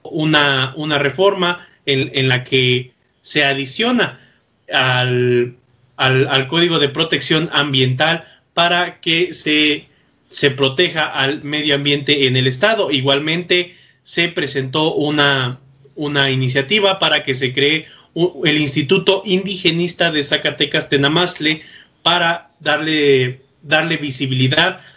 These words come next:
a los veinticuatro pueblos indígenas que radican en el estado de Zacatecas. Estos so-, estos, estas fueron las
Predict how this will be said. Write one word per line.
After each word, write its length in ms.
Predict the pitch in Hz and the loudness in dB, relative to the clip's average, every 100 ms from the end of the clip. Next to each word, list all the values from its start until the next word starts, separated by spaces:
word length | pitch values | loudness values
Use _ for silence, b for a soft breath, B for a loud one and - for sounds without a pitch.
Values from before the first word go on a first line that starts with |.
| B | B
a 120 | 131 | -4
los 500 | 131 160 175 - - | 0 2 0 -2 -6
veinticuatro 680 | 151 160 151 135 151 147 135 | -4 -4 -4 0 0 0 -2
pueblos 380 | 147 143 147 131 | 2 2 2 0
indígenas 600 | 131 131 139 139 139 135 | 2 4 4 2 2 0
que 160 | - 156 | -2 0
radican 540 | 143 135 131 139 135 B B B 139 | 0 -2 -2 -2 -4 B B B 0
en 180 | 139 | 2
el 120 | 143 139 | 4 2
estado 300 | 131 135 135 | 0 0 0
de 60 | |
Zacatecas. 680 | 131 123 151 262 180 147 - | -2 -6 -2 0 0 -4 -4
Estos 340 | 180 170 160 | -4 -4 -6
so-, 180 | 165 175 | -2 0
estos, 280 | 175 170 175 | 0 2 2
estas 300 | 175 160 147 | 2 2 -2
fueron 300 | 160 156 147 | 0 0 2
las 380 | 127 120 120 b | 2 2 -2 b